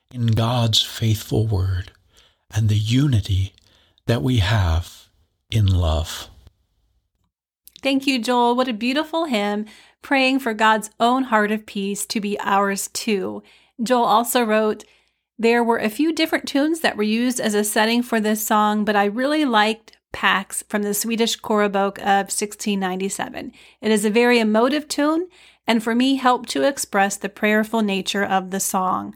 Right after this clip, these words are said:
Speaker 2: I am a Native American flute maker and player and did a recording of the tune I called A Prayer for Peace,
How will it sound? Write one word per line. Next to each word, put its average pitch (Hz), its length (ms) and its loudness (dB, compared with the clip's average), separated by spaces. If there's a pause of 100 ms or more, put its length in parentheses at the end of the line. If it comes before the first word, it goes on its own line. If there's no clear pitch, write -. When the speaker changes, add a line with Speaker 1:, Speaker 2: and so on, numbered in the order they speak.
(320)
Speaker 2:
I 208 100 2
am 214 140 4
a 202 60 2
Native 208 280 4
American 202 540 0
flute 311 280 -4
maker 208 480 0 (280)
and 240 200 0
player 196 460 -2
and 208 220 0
did 208 120 0
a 214 80 2
recording 277 600 0
of 240 160 2
the 247 80 4
tune 202 440 -2 (360)
I 202 120 -2
called 202 300 0
A 190 60 -4
Prayer 202 340 0
for 240 160 -2
Peace, - 460 -6